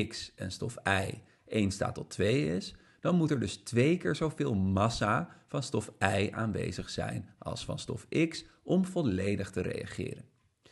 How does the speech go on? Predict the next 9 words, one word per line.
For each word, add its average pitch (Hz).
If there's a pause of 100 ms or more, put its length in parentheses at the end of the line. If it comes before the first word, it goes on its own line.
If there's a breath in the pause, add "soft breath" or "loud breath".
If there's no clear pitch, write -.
(220 soft breath)
Deze 90
massaverhouding 95 (140 loud breath)
verschilt 113
voor -
elk 101
tweetal -
stoffen -
weer. - (2000 soft breath)
De 104